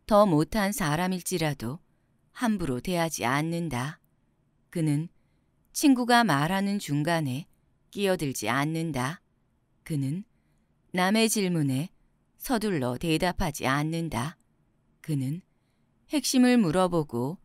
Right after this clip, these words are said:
문제의 요점을 정확히 짚어낸다. 그는 먼저 알게 된 사실을 먼저 말하고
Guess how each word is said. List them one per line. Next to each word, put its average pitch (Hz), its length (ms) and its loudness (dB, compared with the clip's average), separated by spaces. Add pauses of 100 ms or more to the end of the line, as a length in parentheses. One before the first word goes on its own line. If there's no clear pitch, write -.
(360)
문제의 190 600 2
요점을 143 640 -2
정확히 165 600 -4
짚어낸다. 160 880 -4 (580)
그는 147 400 -4 (680)
먼저 202 460 4
알게 170 420 4
된 196 220 0
사실을 151 680 -4 (420)
먼저 165 440 2
말하고 147 680 -2